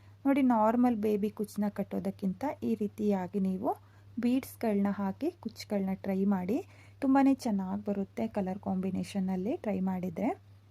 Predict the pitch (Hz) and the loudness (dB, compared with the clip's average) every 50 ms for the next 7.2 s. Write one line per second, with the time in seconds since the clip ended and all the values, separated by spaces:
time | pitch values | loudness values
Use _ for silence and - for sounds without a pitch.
0 | - - - - - - - - - - - - 262 254 254 254 240 233 208 233 | -20 -20 -20 -20 -20 -20 -20 -20 -20 -10 0 2 4 4 4 4 4 4 2 2
1 | 285 320 - - - 226 214 208 214 208 - - 214 208 208 196 196 202 196 285 | 0 0 -2 -4 -2 -2 0 0 -2 -4 -4 -2 2 2 2 2 2 -2 -2 -4
2 | 349 - - - _ - - - - - - - - 214 220 202 196 208 202 202 | -6 -6 -8 -18 _ -20 -20 -20 -20 -20 -16 -6 0 2 2 4 4 2 2 2
3 | 202 196 196 196 196 185 196 185 180 185 254 359 392 - 208 208 190 196 202 202 | 0 0 0 -2 -2 -2 -2 -2 0 0 -2 -2 0 0 0 2 2 2 0 0
4 | - 214 269 359 349 277 - 196 - - 202 196 185 190 - 190 185 185 170 180 | 0 -2 0 0 0 -2 -4 -6 -6 -2 -2 -2 -2 -2 -4 -4 -4 -2 -2 0
5 | 180 220 330 415 - - - - - - - - - - - 277 294 302 269 240 | 0 0 0 -2 -6 -12 -20 -20 -20 -20 -20 -20 -10 0 4 6 6 6 6 6
6 | 233 240 311 370 - - - 233 240 247 247 247 - - 220 220 214 220 208 - | 4 2 0 -2 -4 -2 0 4 4 4 4 2 2 0 0 0 0 -2 -2 -2
7 | 208 196 202 | -2 -2 0